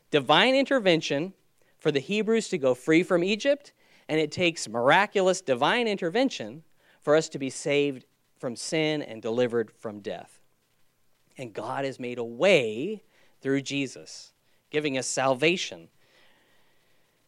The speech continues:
We don't deserve a ransom. We don't even deserve a visit, but God has come to us, and he has made a way for us to know him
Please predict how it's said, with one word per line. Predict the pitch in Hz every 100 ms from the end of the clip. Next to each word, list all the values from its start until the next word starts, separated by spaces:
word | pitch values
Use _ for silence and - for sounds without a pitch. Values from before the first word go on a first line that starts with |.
| _ _ _ _
We | - 180
don't | 220
deserve | 175 170 190 170
a |
ransom. | 139 170 254 - 285 285
We | 175
don't | 202 220
even | 214 202
deserve | 175 160 208 180
a | 170
visit, | 185 285 175 143 - _ _ _ _ _
but | 151 160 135
God | 165 185 220 220 196 _
has | - 151 -
come | - 156 151
to | 147 135
us, | 85 - - _ _ _ _ _ _ _ _
and | 104
he | 104 127
has | 123 117
made | 120 123
a | 113
way | 104 131 139 104 92
for | -
us | 117 -
to | 110
know | 110 120 147 190 175
him | 120 92 92